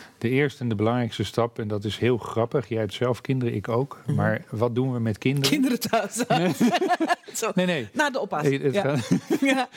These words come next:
Speaker 1: het gaat eerder om het voorbeeld. Hè.
Speaker 2: Mhm.
Speaker 1: Als jij jonge kinderen hebt, waar, eh, gaan die het best op? Wat, wat is jouw
Speaker 2: Mhm.
Speaker 1: idee daarover?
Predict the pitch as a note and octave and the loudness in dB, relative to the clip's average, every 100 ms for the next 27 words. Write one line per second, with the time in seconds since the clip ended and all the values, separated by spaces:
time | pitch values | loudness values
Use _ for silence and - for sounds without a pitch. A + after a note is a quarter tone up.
0 | - - - A#2+ B2+ C3 C#3 C3 A#2 A2 | -18 -12 -6 -2 0 0 0 0 -2 -4
1 | - D3 A#2 A2+ B2+ - A#2 G#2 G2 A#2+ | 0 0 2 -2 -2 -4 2 2 2 0
2 | - A#2 G#2+ G#2+ - G#2 C3+ D#3 A#2+ B2 | 0 0 0 -2 -4 0 0 0 0 0
3 | A#2+ G2 A#2 - - G2 G#2+ B2 A#2+ - | 2 0 -2 -6 -12 -2 0 0 -4 -8
4 | G2 C#3 A2 G2 A#2 A2 G#2+ F#2 A#2+ C3+ | -12 -6 -4 0 0 2 2 2 0 -2
5 | - E3+ - A2+ - - A2 A2+ A2 A2+ | -6 -6 -4 -6 -4 -4 -2 0 2 2
6 | A2 A2+ B2 C3+ C3 C3 D#3 | 2 2 2 0 -2 -2 -4